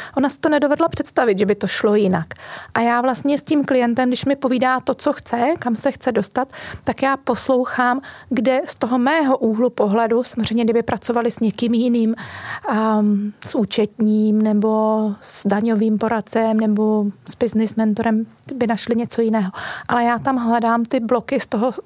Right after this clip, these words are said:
to, co umím já. A na těch potom s tím klientem, a, pracujeme. Stanovíme se nějaký jakoby plán společné práce a ty jednotlivé bloky zpracováváme.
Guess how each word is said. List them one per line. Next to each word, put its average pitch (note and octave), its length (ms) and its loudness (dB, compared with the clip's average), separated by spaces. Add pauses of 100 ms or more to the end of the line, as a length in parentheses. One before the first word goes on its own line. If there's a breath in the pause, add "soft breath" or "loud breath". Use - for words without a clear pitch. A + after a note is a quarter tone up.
(100)
to, A3+ 100 0
co - 200 0
umím A3 300 2
já. G3 200 2 (640 loud breath)
A A3+ 60 0
na A3 140 2
těch - 200 -4
potom A3 300 -4
s - 80 -6
tím A3+ 200 -2
klientem, A3 720 0 (380 loud breath)
a, G3 180 -2
pracujeme. G3+ 600 0 (160)
Stanovíme A3 480 0
se - 140 -4
nějaký G#3+ 400 -2
jakoby A#3 280 -6
plán A3+ 500 0 (380 loud breath)
společné A#3 640 -2
práce A3+ 680 -2 (100)
a G#3+ 480 2
ty A#3+ 100 0
jednotlivé A3+ 420 0
bloky A3 300 -2
zpracováváme. F#3+ 920 0